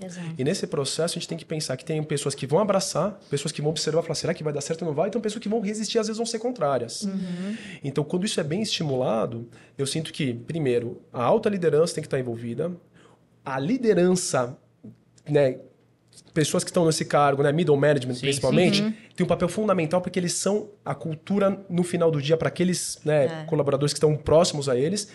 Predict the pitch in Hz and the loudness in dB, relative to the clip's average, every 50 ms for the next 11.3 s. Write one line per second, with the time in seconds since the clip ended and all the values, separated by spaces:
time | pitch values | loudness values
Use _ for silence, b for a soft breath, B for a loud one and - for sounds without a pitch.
0 | B B B B B B B - 165 170 196 190 220 202 - - 190 180 180 - | B B B B B B B -2 0 0 0 0 0 -4 -2 -2 -2 -2 -2 -2
1 | - 156 151 151 156 160 165 - - - 151 - 156 143 139 143 147 143 143 - | -2 0 2 4 6 6 6 4 0 -4 -2 -2 0 2 2 2 2 2 0 -2
2 | - - 139 139 135 135 135 135 139 135 135 131 131 - - 127 123 131 135 131 | -2 -2 0 0 0 0 0 -2 -2 0 2 2 2 2 0 -2 0 0 0 0
3 | 123 127 127 127 123 123 131 143 147 - 160 151 147 147 147 139 143 139 143 147 | 0 -2 -2 -2 -2 -2 -2 -2 -2 0 0 -2 -2 0 -2 -2 -2 -2 -2 -4
4 | 147 - 151 - - 127 127 - 143 143 - - 156 156 - 190 160 131 123 - | -4 -8 -10 -8 -8 -6 -4 -4 -4 -2 -2 -4 -4 -4 -4 -4 -6 -4 -6 -8
5 | - - B B B B B B B B B B B B B B B _ - - | -10 -12 B B B B B B B B B B B B B B B _ -20 -20
6 | _ _ _ _ _ - - - 214 - 208 190 180 160 185 190 156 151 160 160 | _ _ _ _ _ -4 -2 -2 0 2 2 2 4 2 2 4 4 4 4 2
7 | - - - 151 147 156 - 147 - 139 143 165 165 165 175 180 180 - - - | 0 -2 -4 -4 -4 -4 -4 -4 -2 2 2 2 2 2 0 0 -2 -2 -2 0
8 | 185 196 202 196 185 - - - - 156 160 156 143 139 - - - _ - 202 | 0 2 2 0 -2 -4 -8 -10 -4 0 0 2 2 0 -2 -8 -12 _ -8 -6
9 | 202 - 302 233 165 170 147 - - - - 156 151 156 - 170 - - - 139 | -6 -4 -4 -2 -2 -2 -4 -6 -8 -8 -8 -6 -4 -4 -4 -4 -4 -4 -2 -2
10 | - - - 147 160 156 160 - 147 143 151 151 - 156 131 139 131 131 135 160 | -4 -4 -2 -2 -2 -4 -4 -4 -2 -2 -2 -2 -2 -4 -4 -4 -6 -4 -4 -4
11 | 185 170 - 147 139 - | -4 -4 -4 -4 -6 -6